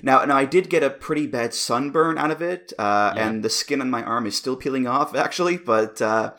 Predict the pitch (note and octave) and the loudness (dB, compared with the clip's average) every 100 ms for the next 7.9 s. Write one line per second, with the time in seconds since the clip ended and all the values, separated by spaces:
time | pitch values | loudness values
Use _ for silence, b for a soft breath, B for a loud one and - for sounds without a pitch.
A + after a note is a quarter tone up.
0 | B B B - F#3+ G3+ D#3+ D#3 C#3 A2+ | B B B 0 2 2 2 2 0 -2
1 | G#2 G2 G2 - G2+ - A#2 B2 - - | -2 -2 -6 -8 -10 -10 -12 -10 -12 -16
2 | _ _ _ _ - D3 B2+ A2 - C3 | _ _ _ _ -4 -2 -2 -4 -6 -2
3 | D3 D3+ C3+ C3+ A#2+ A2 A2 E2 - A2+ | 0 0 -2 -4 -6 -8 -10 -10 -8 -10
4 | A2+ G#2+ G#2+ - - A2+ G#2 F#2 D2 G2+ | -10 -12 -16 -20 -12 -8 -8 -8 -10 -14
5 | - _ _ - _ - A2+ A2+ - - | -20 _ _ -20 _ -14 -12 -12 -16 -20
6 | - - - D#3 C#3 - G#2 A2 G#2+ - | -20 -18 -2 0 0 -4 -8 -6 -8 -8
7 | - G#2 D#2 F2 A2 - G#2 D2 A#2+ | -6 -4 -4 -6 -8 -12 -14 -14 -14